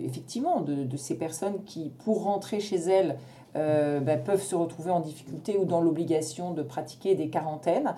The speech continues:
C'est effectivement le prix à payer pour pouvoir bénéficier de toutes ces autres libertés.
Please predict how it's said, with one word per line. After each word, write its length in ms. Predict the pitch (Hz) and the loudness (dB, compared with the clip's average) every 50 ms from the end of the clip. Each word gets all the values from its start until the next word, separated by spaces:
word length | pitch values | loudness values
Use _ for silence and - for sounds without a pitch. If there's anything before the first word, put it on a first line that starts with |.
| - - - - | -8 -14 -20 -18
C'est 280 | - - - - - - | -12 0 0 2 4 6
effectivement 840 | 254 254 - 269 - - - - 208 190 180 190 196 233 285 - - - - - - - | 4 4 4 2 -2 -2 -8 -10 -10 -6 -2 0 0 0 0 -2 -8 -18 -20 -20 -14 -2
le 180 | - 175 185 - | 4 4 4 4
prix 280 | - - - 269 262 | 4 6 6 8 8
à 60 | 220 | 8
payer 540 | 208 - 220 202 196 196 202 202 269 - - - - - - - - - - - - | 8 6 2 2 2 2 2 2 2 0 -4 -10 -18 -20 -20 -20 -20 -20 -20 -20 -8
pour 440 | - - 262 277 294 311 330 320 - | 2 8 10 10 12 10 10 6 2
pouvoir 380 | - 220 196 214 233 233 220 | -6 -2 6 10 10 12 12
bénéficier 840 | 196 226 220 220 220 220 - 190 185 - - - 226 233 262 311 - - - - | 10 8 6 4 2 0 -4 -8 -10 -10 -6 -2 -2 -2 -2 -2 -6 -10 -16 -12
de 220 | - 147 156 233 226 | -8 2 4 4 4
toutes 360 | 226 - - 320 320 330 - | 4 4 6 6 6 6 6
ces 300 | - - - 240 214 196 | 2 -2 0 0 0 2
autres 240 | 240 247 - - 226 | 0 -2 0 0 0
libertés. 540 | 208 208 180 196 226 - - - 139 127 | 0 4 4 4 4 4 0 -6 -8 -8